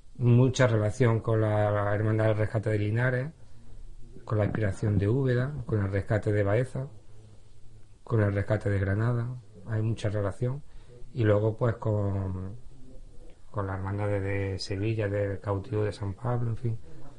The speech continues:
todas las vocaciones trinitarias, eh, hay bastante relación. Influir en la hermandad, pues, por ejemplo, un proyecto de caridad que se va a hacer ahora es,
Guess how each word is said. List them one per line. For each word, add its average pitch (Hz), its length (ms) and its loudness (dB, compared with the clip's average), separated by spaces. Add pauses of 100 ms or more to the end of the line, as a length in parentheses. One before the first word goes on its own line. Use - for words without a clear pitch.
(100)
todas 120 180 4
las 120 240 4
vocaciones 110 560 2
trinitarias, 110 680 0 (1400)
eh, 110 260 0
hay 107 220 2
bastante 113 360 0
relación. 107 540 0 (760)
Influir 120 500 6
en 143 80 6
la 135 80 6
hermandad, 131 460 2 (1200)
pues, 101 760 2 (140)
por 110 120 0
ejemplo, 117 360 2
un 113 120 4
proyecto 113 380 4
de 110 120 4
caridad 110 320 4
que 117 80 2
se 120 100 0
va 107 80 2
a 104 60 0
hacer 104 180 -2
ahora 117 500 2
es, 123 80 -4